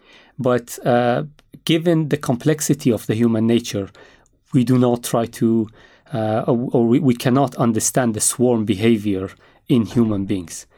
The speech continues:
We might use some social metaphors where humans are there in order to understand <coughs> swarm intelligence, which I can, um, uh, explain one algorithm where,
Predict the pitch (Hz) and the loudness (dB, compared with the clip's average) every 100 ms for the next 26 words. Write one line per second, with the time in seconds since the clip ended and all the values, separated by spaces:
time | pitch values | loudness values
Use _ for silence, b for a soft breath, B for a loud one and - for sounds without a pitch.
0 | b b b b 127 120 135 160 - 160 | b b b b 2 4 4 0 0 0
1 | - 143 127 - 143 - 127 127 147 113 | 2 0 0 0 0 0 2 2 2 -2
2 | - 98 98 - 117 107 107 107 b b | -8 -10 -8 -6 -2 0 -2 -4 b b
3 | b b _ - 135 131 117 110 - 110 | b b _ -2 2 4 4 2 0 -2
4 | 101 120 104 101 117 107 104 107 - - | 0 0 -2 -2 -2 0 0 -2 -2 -4
5 | 110 104 180 127 104 - 107 98 92 98 | -2 -2 0 0 -2 -2 -2 -2 -4 -4
6 | 92 110 117 120 - 101 - 101 101 B | -4 -4 -4 -4 -2 -4 -2 -4 -4 B
7 | B B B B 123 107 123 151 170 180 | B B B B -2 0 -2 -2 -4 -6
8 | - 175 110 104 104 104 104 117 135 - | -6 -4 -2 -2 -6 -8 -8 -10 -10 -8
9 | - - - 120 110 110 120 117 104 101 | -6 -6 0 0 2 2 2 2 0 2
10 | 123 107 - 101 98 - b b b b | 2 0 -4 -10 -12 -16 b b b b
11 | - 160 113 113 | -8 -2 2 0